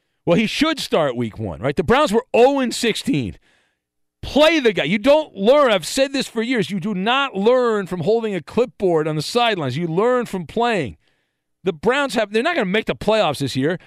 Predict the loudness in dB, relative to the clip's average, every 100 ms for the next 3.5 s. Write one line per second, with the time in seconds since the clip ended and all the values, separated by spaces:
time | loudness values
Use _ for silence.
0 | _ -2 0 0 -2 -4 -6 -2 0 0
1 | -4 -2 0 0 -2 -8 -4 -4 -2 -4
2 | -2 -2 -2 -4 -2 -2 -2 -4 -2 -4
3 | -4 -2 -2 -2